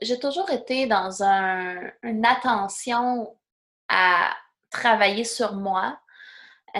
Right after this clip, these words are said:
de-, depuis l'adolescence, hein, je veux dire, je, je, je connais pas autre chose que travailler sur moi. Fait que, euh,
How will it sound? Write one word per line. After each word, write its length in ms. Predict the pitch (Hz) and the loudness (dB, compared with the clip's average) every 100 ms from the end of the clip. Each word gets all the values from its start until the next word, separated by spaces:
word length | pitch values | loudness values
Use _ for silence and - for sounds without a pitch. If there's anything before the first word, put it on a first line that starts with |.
| 196 190 185 180 180 180 190 | -6 -6 -12 -14 -16 -20 -6
de-, 180 | 196 196 | 0 4
depuis 240 | 220 226 | 4 4
l'adolescence, 720 | 294 240 220 190 226 214 214 | 6 8 8 6 2 0 0
hein, 140 | 214 214 | 0 0
je 80 | 214 | 0
veux 60 | |
dire, 120 | 220 | -2
je, 200 | 214 214 208 | -2 -2 -4
je, 100 | - | -8
je 140 | 214 - | -10 -4
connais 280 | - 233 233 | 2 2 4
pas 140 | 233 | 4
autre 180 | 233 214 | 4 2
chose 240 | 220 208 202 | -2 -2 -4
que 80 | |
travailler 320 | 190 185 180 196 | -10 -6 -6 -6
sur 180 | 196 | -8
moi. 180 | 190 196 196 | -6 -4 -6
Fait 120 | - - | -10 -6
que, 80 | |
euh, 60 | - | -8